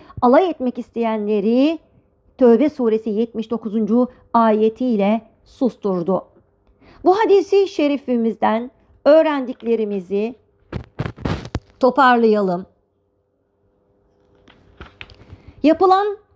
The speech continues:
bir iyiliği ne kadar az olursa olsun küçük görmek doğru değildir. Allah Azze ve Celle'nin emirlerine herkes gücü yettiğince uymaya çalışmalı ve bu konuda kendilerini kınayanlara aldırış etmemelidir.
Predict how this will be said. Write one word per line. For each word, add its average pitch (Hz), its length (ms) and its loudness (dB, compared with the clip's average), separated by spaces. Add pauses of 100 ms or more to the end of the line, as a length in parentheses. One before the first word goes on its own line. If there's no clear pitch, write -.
bir 330 240 0
iyiliği 233 680 0 (160)
ne 269 160 0
kadar 359 360 0
az 285 220 2
olursa 302 380 -4
olsun 262 300 -2
küçük - 340 -12
görmek 240 420 -2
doğru 214 320 0
değildir. 233 540 0 (320)
Allah 285 300 4
Azze 339 220 -2
ve 330 120 -2
Celle'nin 311 420 -4
emirlerine 254 600 0
herkes 302 480 -4
gücü 269 240 -4
yettiğince 277 540 -2
uymaya 269 480 2
çalışmalı 247 640 0 (280)
ve 262 120 4
bu 320 60 -2
konuda 262 340 0
kendilerini 240 760 0 (240)
kınayanlara 233 760 -2
aldırış 233 480 -2
etmemelidir. 262 880 0